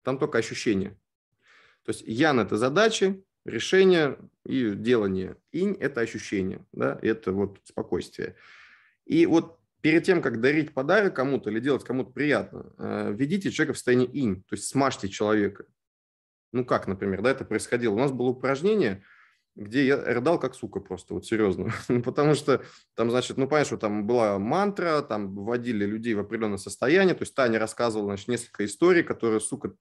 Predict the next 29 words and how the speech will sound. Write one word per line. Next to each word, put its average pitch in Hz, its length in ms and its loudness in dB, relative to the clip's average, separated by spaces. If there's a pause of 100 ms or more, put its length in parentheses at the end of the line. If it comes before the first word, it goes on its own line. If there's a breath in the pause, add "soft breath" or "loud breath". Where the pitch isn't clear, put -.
(140)
блядь, 110 280 2
до 120 140 4
слез 110 280 0
просто. - 380 -10
Ну, 110 60 -4
там, 117 140 2
например, 117 260 0
там, 104 320 0 (460 loud breath)
э, 90 160 0
ну, 131 260 2
одна 139 280 4
из 127 100 2
историй, - 300 -2
например, 101 340 -4
муж – 196 500 2 (680 soft breath)
когда 127 220 2
был 123 260 2
в 113 240 0
аэропорту, 139 720 0
решил 165 380 0
подарить 127 420 -2
жене 123 240 -4
духи. 113 460 -8
Значит, 95 300 -6
он 165 140 2
пришел 123 380 0
выбирать 104 400 0
духи, 202 380 -2
значит, 139 340 -2